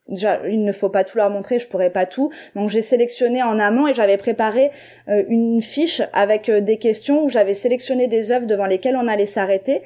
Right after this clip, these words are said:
qui faisaient rapport à l'histoire que je leur avais racontée, et je les questionnais en leur demandant si, à, à leur avis, quelle scène, euh, de l'histoire ça correspondait,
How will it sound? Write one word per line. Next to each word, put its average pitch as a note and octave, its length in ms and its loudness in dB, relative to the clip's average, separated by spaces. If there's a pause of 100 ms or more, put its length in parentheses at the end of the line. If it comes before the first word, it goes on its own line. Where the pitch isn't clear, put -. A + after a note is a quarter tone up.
(280)
qui A#3+ 180 -2
faisaient G3+ 200 2
rapport A#3 420 0
à G3+ 240 2 (260)
l'histoire A3+ 460 -2
que A#3+ 120 0
je G3+ 120 -6
leur G3+ 140 2
avais G3+ 180 2
racontée, A3 800 0
et A3+ 40 0
je G3 120 -4
les G#3 140 2
questionnais A3+ 420 0
en C#4 60 2
leur G#3+ 160 2
demandant G3+ 400 0
si, G#3+ 400 -6
à, G3 60 2 (200)
à F#3+ 140 2
leur G3 180 0
avis, G3+ 380 -2
quelle G3+ 180 0
scène, A3 320 0
euh, G3 280 2
de F#3 120 -2
l'histoire G3+ 540 -4
ça F#3 180 -6
correspondait, B3+ 840 0